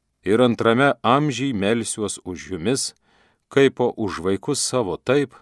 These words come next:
kaip meldžiau gyvas būdamas. Melsiu taipogi Viešpatį, idant išlaikytų katalikų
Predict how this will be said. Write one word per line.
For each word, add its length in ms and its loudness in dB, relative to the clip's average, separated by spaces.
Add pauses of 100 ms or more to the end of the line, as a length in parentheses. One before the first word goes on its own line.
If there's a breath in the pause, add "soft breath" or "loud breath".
(100)
kaip 320 -6
meldžiau 640 -2 (180)
gyvas 480 -6
būdamas. 720 -10 (640)
Melsiu 480 0
taipogi 640 0
Viešpatį, 720 -2 (320)
idant 480 0
išlaikytų 880 -6
katalikų 640 -4